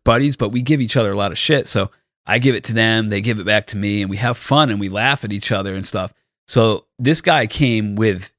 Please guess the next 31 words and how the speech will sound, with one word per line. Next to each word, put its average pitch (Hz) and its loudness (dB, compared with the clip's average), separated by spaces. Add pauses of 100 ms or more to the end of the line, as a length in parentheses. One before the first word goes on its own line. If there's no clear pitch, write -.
(180)
the - -10
people 131 -4
who 95 -6
work 101 2
for 87 -10
him 92 -8 (240)
the 92 -10
next 101 -6
time 143 0
on 147 -2
his 151 -4
trip. - -4
So 117 -2
it 95 0
was 95 -4
a 92 -6
foursome. 135 0
It - -6
was - -8
three 135 0
guys 123 0
that 101 -4
work 110 -4
under 143 0
him 151 -2 (500)
and 117 0
then 95 -2
him. 131 2
And 117 2
it 113 0
was, 107 0